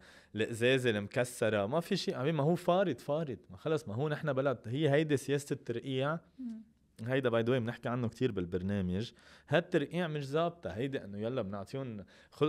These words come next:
Speaker 1: خ-، خسروا مصرياتهم المودعين، بنرد لهم مية دولار وميتين دولار وتلتمية
Speaker 2: ما
Speaker 1: دولار.
Speaker 2: عاد
Speaker 1: ها
Speaker 2: يمشي
Speaker 1: شو
Speaker 2: الحال.
Speaker 1: العازة؟ فتخيلي أنت هيدا بتطبقيه بعلاقاتك،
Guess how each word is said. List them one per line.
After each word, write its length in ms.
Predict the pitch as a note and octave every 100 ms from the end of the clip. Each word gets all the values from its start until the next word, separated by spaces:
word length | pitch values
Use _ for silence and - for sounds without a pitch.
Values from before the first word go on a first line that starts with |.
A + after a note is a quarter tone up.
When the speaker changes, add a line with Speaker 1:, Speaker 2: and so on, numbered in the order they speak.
| -
Speaker 1:
خ-، 260 | C#3+ C3
خسروا 400 | A2+ D3 - D3+
مصرياتهم 580 | A#2 - A#2 A#2+ B2 B2
المودعين، 560 | G2+ G#2 G2+ G#2+ B2 B2
بنرد 320 | G2+ G2+ A2+
لهم 240 | C3 A#2
مية 100 | G#2+
دولار 360 | A2+ A2+ C3 A2
وميتين 380 | F2+ F2+ G#2+ G#2+
دولار 240 | A#2 A#2
وتلتمية 420 | F#2 - F#2 A2+
Speaker 2:
ما 60 | A2
Speaker 1:
دولار. 140 | B2
Speaker 2:
عاد 80 | B2
Speaker 1:
ها 80 | B2
Speaker 2:
يمشي 140 | C#3+
Speaker 1:
شو 80 | A#3
Speaker 2:
الحال. 120 | - E3+
Speaker 1:
العازة؟ 500 | D3 D3+ C3+ A2+ F#2+ _ _ - - -
فتخيلي 500 | B2+ A2+ E3 F3+ D#3
أنت 240 | D3+ -
هيدا 300 | C#3 C#3 A#2+
بتطبقيه 440 | G2+ - A2+ A#2 C#3+
بعلاقاتك، 840 | A#2 G#2 G#2 G2 F#2+ G2 -